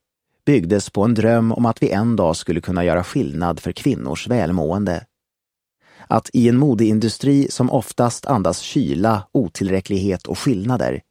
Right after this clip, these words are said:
ville vi komma med värme och gemenskap. Lovable Little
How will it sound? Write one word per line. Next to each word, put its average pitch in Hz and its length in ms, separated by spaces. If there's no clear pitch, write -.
ville 110 220
vi 101 140
komma 110 260
med 67 160
värme 95 520
och 92 140
gemenskap. 95 760
Lovable 113 440
Little 113 300